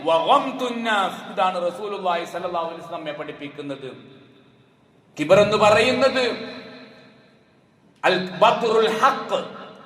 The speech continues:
സത്യത്തെ തള്ളിക്കളയുക. അതേപോലെ തന്നെ ജനങ്ങളെ നിസ്സാരമായി കാണുക. തനിക്കുള്ള ഈ നോ-, നേട്ടം കൊണ്ട്, തനിക്ക് കിട്ടിയ ഈ സൗകര്യം കൊണ്ട് മറ്റുള്ളവരെ നിസ്സാരമായി കാണാതിരിക്കുക എന്നുള്ളതാണ്.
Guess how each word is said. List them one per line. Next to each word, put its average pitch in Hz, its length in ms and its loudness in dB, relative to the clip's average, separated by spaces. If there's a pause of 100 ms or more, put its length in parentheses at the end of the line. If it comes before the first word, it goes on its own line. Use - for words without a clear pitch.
(520)
സത്യത്തെ 208 640 2
തള്ളിക്കളയുക. 175 1000 -2 (840)
അതേപോലെ 294 680 8
തന്നെ 285 220 2
ജനങ്ങളെ 285 540 2
നിസ്സാരമായി 285 880 4 (120)
കാണുക. 196 540 -2 (640)
തനിക്കുള്ള 254 460 0
ഈ 262 220 -2
നോ-, 262 300 -2
നേട്ടം 277 440 2
കൊണ്ട്, 285 420 2 (560)
തനിക്ക് 277 300 -2
കിട്ടിയ 285 240 0
ഈ 285 140 0
സൗകര്യം 294 640 0
കൊണ്ട് 302 220 0 (400)
മറ്റുള്ളവരെ 285 720 4
നിസ്സാരമായി 285 920 2
കാണാതിരിക്കുക 233 800 -2
എന്നുള്ളതാണ്. 180 760 -4